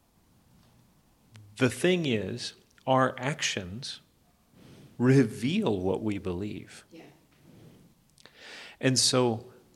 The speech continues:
Speaker 1: joy is an evidence that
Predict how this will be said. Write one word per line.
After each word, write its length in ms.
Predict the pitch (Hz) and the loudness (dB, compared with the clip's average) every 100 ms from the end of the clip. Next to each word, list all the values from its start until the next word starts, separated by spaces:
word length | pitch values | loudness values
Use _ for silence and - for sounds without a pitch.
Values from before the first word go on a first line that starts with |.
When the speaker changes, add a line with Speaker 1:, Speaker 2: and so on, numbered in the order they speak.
| 104 | -8
Speaker 1:
joy 720 | 98 127 175 170 110 101 147 - - - _ _ _ _ | 2 6 8 6 6 2 -4 -8 -20 -20 _ _ _ _
is 300 | 135 123 107 - - _ - | 2 2 0 -10 -20 _ -2
an 240 | 117 117 - - - | -2 -2 -10 -8 4
evidence 880 | 202 190 147 95 92 107 127 - - _ _ 117 | 6 6 2 2 -8 -8 -8 -10 -12 _ _ -2
that 240 | 117 | -2